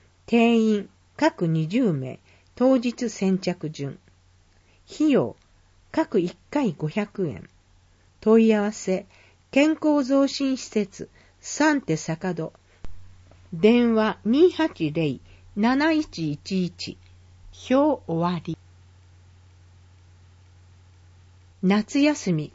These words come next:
子ども教室、三好の公民館。電話、二八一零零五八。八月五日月曜、九時三十分から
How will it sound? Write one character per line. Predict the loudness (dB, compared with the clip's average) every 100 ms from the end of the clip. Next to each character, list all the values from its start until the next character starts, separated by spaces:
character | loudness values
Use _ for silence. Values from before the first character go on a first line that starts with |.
| -4
子 | 0
ど | 2
も | 2 0
教 | 0 0
室、 | 0 -8 -18 -18 -18 _ _ -20 -20 -14 0
三 | 4
好 | 4 2 -2
の | -2
公 | 2 4 4
民 | 4 4 0
館。 | -6 -12 -14 -20 _ _ _ -6
電 | 2 4 4 4
話、 | 2 -2 -6
二 | 0 2 2
八 | 0 -4 -4 -10
一 | -12 -12 -16 -20 -20 -14 -2
零 | 2 4 4
零 | 4 2 0
五 | -2 -4
八。 | -4 -10 -12 -18 -20 -20 -20 -20 -20 -20 -20 _
八 | -4 -2 2
月 | 2 2 0
五 | -4 -4 -2
日 | -2
月 | 0 -2 -2 0
曜、 | 2 2 -2 _ _ _
九 | -2
時 | 0 0
三 | 0 0 2
十 | 0 -6
分 | -6 -6 -6
か | -8 -12
ら | -14